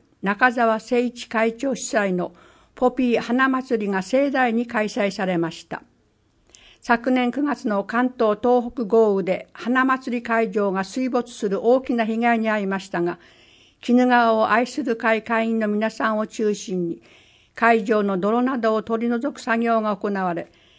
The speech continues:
今年も可憐なポピーが咲き誇りました。祭りでは、カラオケ大会や輪投げなどが行われ、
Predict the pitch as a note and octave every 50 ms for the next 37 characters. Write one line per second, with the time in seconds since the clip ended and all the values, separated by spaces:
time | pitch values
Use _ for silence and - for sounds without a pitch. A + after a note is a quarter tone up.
0 | _ _ - - A#3+ A3+ - A3+ A3+ - A3 G3+ G3 F#3 F#3 F#3 - A#3 A3+ B3
1 | B3 B3 B3 B3 A#3 A#3 B3+ A3 A3+ - A3+ G#3+ G3+ G3+ A3 A#3+ B3 - - G#3+
2 | - - F#3+ F#3+ G3+ G3 - G#3 F#3 F3 F3 E3+ E3+ F3+ - - - - - -
3 | _ _ _ _ _ _ _ _ _ _ _ _ _ - - - - _ _ -
4 | A#3+ - A#3 - E4+ C4 C4+ A#3+ A#3+ A#3+ A3 G3+ - - - - - _ _ _
5 | _ _ _ - - B3+ C4 C4 C4+ C4 C4 C4 A#3 A#3+ A#3+ A#3 A#3 A#3 A#3 A#3
6 | G#3 G3 F3+ F3 E3 - - - _ _ _ _ F#3+ G#3 A3+ A#3+ B3+ B3+ B3+ B3+
7 | B3+ B3 A#3+ B3 A#3+ A#3 A3 A3 A3 - A3+ G#3+ G#3+ G3+ F#3+ F3+ E3+ E3 -